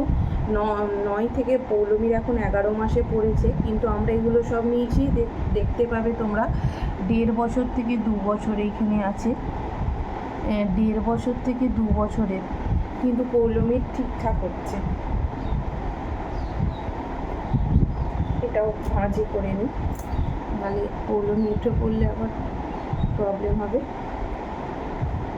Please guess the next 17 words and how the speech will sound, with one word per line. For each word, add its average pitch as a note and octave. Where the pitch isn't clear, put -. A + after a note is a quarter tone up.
এই G3
যে G3
কি D#4
সুন্দর B3
ছোট A#3
ছোট C4
কিউট B3
কিউট B3+
দেখতে G3+
লাগে G3
সব F#3+
কিছু। G#3
তো -
এই A3+
দুটো A3
ড্রেস A#3
হয়েছে, C4